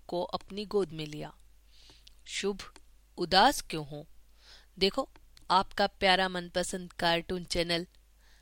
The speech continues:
देवेंद्र ने नन्हे शुभ के गाल पर एक प्यारा सा चुंबन लेकर कहा। "दादा, बड़ी दादी मेन गेट पर बैठकर लड़ाई क्यों कर रही थी?"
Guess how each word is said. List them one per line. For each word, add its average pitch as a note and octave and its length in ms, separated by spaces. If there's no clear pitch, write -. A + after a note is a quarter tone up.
देवेंद्र F3+ 520
ने D#3+ 200
नन्हे A3 360
शुभ F#3+ 320
के G#3+ 220
गाल D#3 340
पर E3 160
एक A3 140
प्यारा D#3 300
सा G#3+ 140
चुंबन A3+ 400
लेकर D#3 320
कहा। - 340
"दादा, F3 480
बड़ी F#3 420
दादी B3+ 320
मेन F3+ 340
गेट A3+ 400
पर C4+ 140
बैठकर F#3+ 580
लड़ाई F3+ 500
क्यों D#4 180
कर F#3 180
रही E3+ 180
थी?" - 440